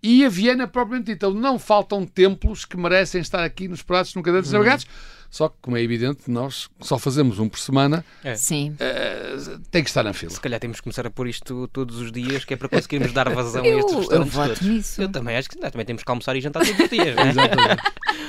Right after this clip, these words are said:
Speaker 2: Bom, mas já tinha ouvido falar da, eh, de Afife e da bela praia de, de Afife. Também há lá um belo restaurante.
Speaker 1: Ah, pois é. E de que maneira? Aliás, estamos em tempo de praia e claro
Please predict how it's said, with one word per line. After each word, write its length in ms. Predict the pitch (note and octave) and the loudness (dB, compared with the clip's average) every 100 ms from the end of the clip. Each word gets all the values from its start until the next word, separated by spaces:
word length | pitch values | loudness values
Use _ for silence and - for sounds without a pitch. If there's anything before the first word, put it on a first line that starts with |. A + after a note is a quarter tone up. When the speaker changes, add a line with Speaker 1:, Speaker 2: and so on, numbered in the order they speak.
| C#4+ F#3+ - | -8 -8 0
Speaker 2:
Bom, 220 | F#3+ B2+ - - D3+ | 2 2 -4 -18 -4
mas 120 | F#3+ | 2
já 80 | A#3 | 2
tinha 180 | A3+ A3+ | 4 2
ouvido 220 | G3 F#3+ | 0 -2
falar 380 | G3 D#3 B2 A#2+ | 0 2 2 2
da, 100 | C#3+ | 2
eh, 640 | C#3 C#3 C#3+ C3+ C3 C3 B2+ | 2 2 2 2 2 0 0
de 140 | B2+ | 2
Afife 380 | C#3 - D3 - | 2 0 -4 0
e 20 | |
da 100 | D3 | 2
bela 240 | C#3+ D3+ C3 | 4 4 4
praia 400 | C#3+ C#3 C3 A#2+ | 4 2 2 0
de, 300 | A2+ B2+ B2 | 0 2 2
de 180 | A2+ | 2
Afife. 480 | B2+ - C#3 D3+ - | 2 2 -2 -2 -2
Também 240 | - D#3+ F3+ | -2 2 4
há 80 | |
lá 100 | F3 | 4
um 220 | E3+ D3+ C3+ | 4 2 4
belo 200 | D#3 F3 | 4 4
restaurante. 560 | C3 C3+ B2 C3 - - - - | 0 0 0 0 -6 -16 -18 -6
Speaker 1:
Ah, 180 | A#2 B2 | -4 -4
pois 240 | - C#3 A2 | -6 -8 -8
é. 100 | G2+ G2+ _ | -14 -18 _
E 140 | D#3+ E3+ | 0 0
de 100 | - | -2
que 100 | E3 | -4
maneira? 320 | F#3 C#3+ B2+ | 0 0 0
Aliás, 300 | F3+ C3+ G2+ | 0 0 -2
estamos 320 | - A#3 F#3+ | 0 0 2
em 60 | D#3+ | 0
tempo 180 | E3 C3 | -2 -2
de 80 | - | -6
praia 480 | - A#2+ A#2+ C3+ - - - - - - | 0 2 2 0 -4 -4 -4 -4 -8 -8
e 100 | F3 | -8
claro 340 | - G#3+ E3+ | 2 6 6